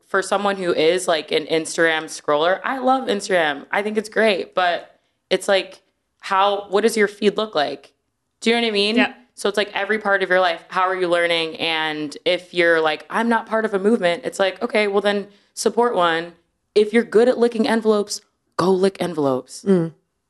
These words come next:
Speaker 2: Yeah.
Speaker 1: Because that's, that might be your superpower. That might be what you can offer. And I think that, I think, like, that's what's so great about this festival is that you're bringing all of these people together who have all of these different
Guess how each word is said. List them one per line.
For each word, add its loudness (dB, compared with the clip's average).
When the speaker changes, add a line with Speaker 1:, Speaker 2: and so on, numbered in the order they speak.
Speaker 2:
Yeah. -12
Speaker 1:
Because 2
that's, -4
that -2
might -4
be -8
your 4
superpower. 0
That -2
might -4
be 4
what 4
you 0
can 0
offer. 0
And -6
I -2
think -4
that, -2
I -4
think, -2
like, 0
that's -2
what's 0
so 2
great 2
about 2
this 0
festival 0
is -2
that -2
you're 2
bringing -2
all 2
of 0
these -6
people -2
together 0
who 0
have -2
all 2
of -4
these -6
different -4